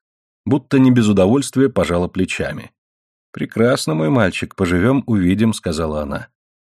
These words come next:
«И увидишь, голубка, придёт время, ещё загордишься». «Я и так довольна, мой мальчик», улыбнулась мать. «Но кое-что тебе придётся менять. Как ты ведёшь себя с Минни?»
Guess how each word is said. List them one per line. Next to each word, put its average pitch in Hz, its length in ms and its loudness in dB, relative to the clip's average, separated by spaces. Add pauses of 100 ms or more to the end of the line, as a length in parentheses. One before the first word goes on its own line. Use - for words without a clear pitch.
(160)
«И 98 140 0
увидишь, 156 500 2
голубка, 139 560 0 (400)
придёт 120 380 2
время, 151 320 2
ещё 143 220 0
загордишься». 143 920 0 (600)
«Я 90 220 -2
и 90 40 -2
так 101 360 0
довольна, 95 560 2
мой 85 220 0
мальчик», 85 600 -2
улыбнулась 90 540 -4
мать. 80 360 -10 (680)
«Но 131 160 2
кое-что 185 560 2
тебе 170 220 0
придётся 147 420 2
менять. 120 480 2 (460)
Как 202 200 0
ты 202 120 4
ведёшь 190 300 4
себя 160 200 0
с - 140 -2
Минни?» 101 480 2